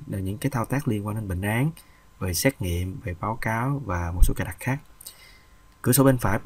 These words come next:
chia làm hai cửa sổ lớn, một, ờ, cửa sổ phía trên là cửa sổ trạng thái. Thì cửa sổ trạng thái này chúng ta sẽ thấy là có tạo hồ sơ bệnh nhân vân vân, cửa sổ chính vân vân. Thì khi, à, khi này chúng ta chưa thấy nhiều thông tin tại vì chúng ta đang đứng ở một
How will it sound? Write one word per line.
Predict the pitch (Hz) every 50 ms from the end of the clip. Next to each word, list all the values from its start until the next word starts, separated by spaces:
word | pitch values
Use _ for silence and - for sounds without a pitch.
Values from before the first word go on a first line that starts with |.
| - - - - -
chia | - 113
làm | 110 98 95
hai | 101 117 113 107
cửa | - 113
sổ | 113 - 101
lớn, | 110 117 120 131 147 175 - - - - - - - - -
một, | - 101 95 - - -
ờ, | 104 101 98 98 98 98 95 95 98 - -
cửa | - 107
sổ | 104 104 104
phía | - 135 135
trên | - 127 117 107
là | 101 92
cửa | 85 - 98
sổ | - 107 101
trạng | - 95 90 92
thái. | - - 113 127 165 170 - - - - - - - - - - - -
Thì | -
cửa | - - 117
sổ | - 117
trạng | 117 107 104 110
thái | - 117 117 135
này | 147 139 107 98
chúng | 107 120
ta | 110
sẽ | - - 104
thấy | - 123 135
là | 127 101 95 90
có | 82 - 113 113 117 127 135 139 - -
tạo | - 95 95 101
hồ | 104 92
sơ | 87 - 107
bệnh | 101 98 95 101
nhân | 110 107
vân | 107 104
vân, | 104 110 113 101 - - - - - - - - - - - -
cửa | - 101
sổ | 95 101 101 -
chính | - 135 143
vân | 147 113
vân. | 104 117 110 95 - - - - - - -
Thì | - 98
khi, | - 139 135 127 127 123 123 123 -
à, | 120 113 110 110 - - -
khi | - 131
này | 120 107
chúng | 98 - 131
ta | 127 117 117
chưa | - - 123
thấy | 131 135
nhiều | 143 117 -
thông | 110 104
tin | - - 117 110
tại | 98 - 92
vì | 95 98 -
chúng | - 123
ta | 123 117
đang | 107 107 107 113
đứng | 117 127 147 139
ở | 107 101
một | 107 104 95 95